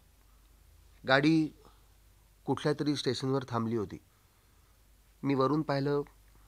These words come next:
तर गाडीमध्ये जी काही मंडळी होती त्यामध्ये एक स्टेशन मास्तर होता, गार्ड होता, ड्रायव्हर होता की नाही मला कल्पना आली नाही, कारण अंगावरती तसा काही युनिफॉर्म नव्हता. रेल्वेचे पोलीस मात्र डेफिनेटली होते.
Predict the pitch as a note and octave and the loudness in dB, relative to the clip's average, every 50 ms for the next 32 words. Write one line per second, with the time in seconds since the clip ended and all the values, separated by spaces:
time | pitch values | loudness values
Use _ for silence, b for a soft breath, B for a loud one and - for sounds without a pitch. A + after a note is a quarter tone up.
0 | - - - - - - - - - - - - C3+ C3 B2+ B2+ B2+ C3+ C#3 C#3+ | -20 -20 -20 -20 -20 -20 -20 -20 -20 -14 -2 -2 0 2 4 2 4 4 4 2
1 | C#3+ C3 C#3 B2 B2+ C3 - C3+ C3 C3 B2+ B2 B2 C3 C#3 C#3 B2+ C3+ B2 C3 | 2 2 0 -2 -2 0 0 2 2 2 2 2 2 2 2 2 0 0 -2 -2
2 | B2 A#2+ B2 B2 B2+ B2+ - - - B2 A2 - C3 C3 B2+ A#2 - - B2+ A2+ | 0 0 2 2 0 0 -2 -2 -4 -4 -4 -2 -2 -2 -2 -2 -2 -4 -6 -6
3 | G2 F#2 E2 - - - - _ _ - - _ _ - _ - _ - _ - | -4 -6 -8 -12 -14 -20 -20 _ _ -20 -20 _ _ -20 _ -20 _ -20 _ -20
4 | _ _ - - - A#2+ A#2 B2 A#2+ B2 B2+ A2+ A2 F#2+ - - - - - - | _ _ -20 -20 -16 -12 -4 -2 0 0 0 -2 -4 -6 -6 -10 -18 -18 -20 -20
5 | - - - _ - - - - - - - - - - - - - - - - | -20 -20 -20 _ -20 -20 -20 -20 -20 -20 -20 -20 -20 -20 -20 -20 -20 -20 -20 -20
6 | - - - - - - - - A#2+ A#2+ B2+ B2+ C3+ D3 E3+ F3+ E3 D#3 D#3 - | -20 -20 -20 -20 -20 -20 -12 -6 0 4 4 6 6 6 6 6 6 4 4 2
7 | E3 - E3+ E3 E3 D#3+ D#3 D#3 D3+ - C3+ A#2+ - C#3 C#3 C3+ B2+ B2+ C3+ A#2+ | 2 2 2 2 4 4 4 2 2 0 -2 -2 0 0 0 2 2 0 0 -2
8 | A2 G2 - - B2+ A#2+ A2 A2 A#2+ B2 C3+ C3+ C3 C#3 A#2+ A#2+ G#2+ B2 B2+ - | -2 -4 -4 -4 -2 0 0 0 2 0 0 0 0 -2 -6 -4 -4 -4 -6 -2
9 | C3+ C3 B2+ B2+ - - - B2 C3+ C3+ C#3+ C#3+ B2+ C3+ C3 B2 A#2 G#2+ F#2 E2+ | -2 -2 -2 -2 -6 -8 -4 0 2 2 2 2 0 -2 -4 -2 -2 -2 -4 -4
10 | - F2+ - b b b b b b b b b b b b b b b b b | -8 -12 -14 b b b b b b b b b b b b b b b b b
11 | - D3+ E3 F3+ G#3+ A3+ A3+ B3+ G#3 - D#3 E3 F3+ - - E3 C#3 D#3+ C#3+ A2+ | 10 10 12 12 12 12 12 12 4 4 4 4 4 2 0 2 4 4 4 4
12 | G#2+ G2+ B2+ A2+ A2 F#2+ - G#2 F2+ E2+ - - | 2 0 0 -2 -2 -2 -4 -6 -6 -6 -8 -14